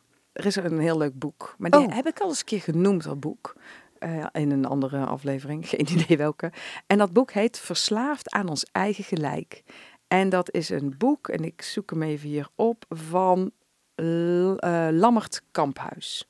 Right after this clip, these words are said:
Speaker 2: Oké.
Speaker 1: Verslaafd aan ons eigen gelijk. En dat boek heeft heel veel onderzoeken, toont hij aan, waardoor, ehm, waardoor je brein, je brein is gewoon echt verslaafd aan je gelijk.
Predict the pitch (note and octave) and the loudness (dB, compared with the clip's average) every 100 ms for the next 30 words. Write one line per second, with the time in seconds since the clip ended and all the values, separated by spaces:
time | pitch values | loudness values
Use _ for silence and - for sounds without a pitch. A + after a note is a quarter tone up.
0 | - B3 D#3 D3 A3 - - G3+ A3 G#3+ | -2 -2 0 -2 -2 -2 0 2 2 2
1 | - E3+ - E3 D3 D3+ D#3 C#3+ - - | 0 -2 -2 -2 -2 -4 -6 -6 -10 -14
2 | _ - - - - F#3 G3 G#3 G#3 A#3 | _ -20 -20 -12 0 0 2 0 0 0
3 | - G#3 F#3+ A3 B3+ G#3 F#3+ - B3 C4+ | 0 0 2 2 2 2 2 2 2 4
4 | G#3 F3 - D#3+ D#3+ - E3 D3+ - - | 2 -2 0 0 0 2 2 2 -4 -6
5 | C#3+ D3 A#3+ - - - - - - F#3 | -4 -2 -4 -4 -12 -20 -20 -8 2 4
6 | F3+ F#3+ F3+ F3 - E3+ E3 D#3 D#3+ - | 4 2 0 -2 -8 -6 -6 -6 -10 -12
7 | _ _ F#3 G3 G#3 G3 F3+ D3+ F#3 G#3+ | _ _ 2 6 6 6 4 4 2 4
8 | A#3 F#3 B3+ D4 G3+ F#3+ F3+ A3 C4+ B3+ | 4 6 4 4 4 6 6 6 6 6
9 | G#3 - F#3+ F3+ - A#3 - - - G#3 | 2 2 2 0 0 -2 -2 -4 -2 0
10 | F#3+ F#3+ - - F3 E3 - E3+ G#3 E3 | -2 -4 -6 -4 -2 -2 -2 0 0 -2
11 | - - | -8 -18